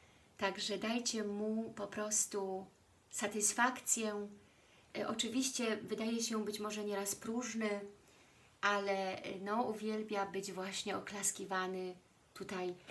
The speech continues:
jeśli chodzi o swoją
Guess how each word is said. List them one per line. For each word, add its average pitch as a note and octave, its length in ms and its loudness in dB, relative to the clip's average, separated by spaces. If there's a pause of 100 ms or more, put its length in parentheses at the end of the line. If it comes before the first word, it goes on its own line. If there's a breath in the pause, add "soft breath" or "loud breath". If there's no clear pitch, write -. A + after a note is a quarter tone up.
(800 loud breath)
jeśli G3 260 -4
chodzi F#3 340 -6
o F3 280 -6 (500)
swoją F3+ 920 -2